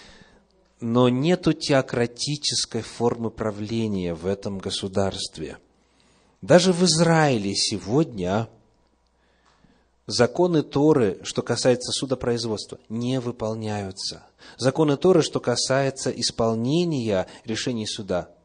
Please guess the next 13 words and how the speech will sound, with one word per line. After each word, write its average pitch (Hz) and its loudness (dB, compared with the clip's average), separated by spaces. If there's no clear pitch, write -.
не 131 0
воплощается 101 -6
в 98 -12
реальность. 92 -8
Послушайте 170 2
очень 165 0
интересные 165 2
мысли 170 2
об 113 2
этом 117 2
известного 123 0
исследователя 127 0
Торы, 107 2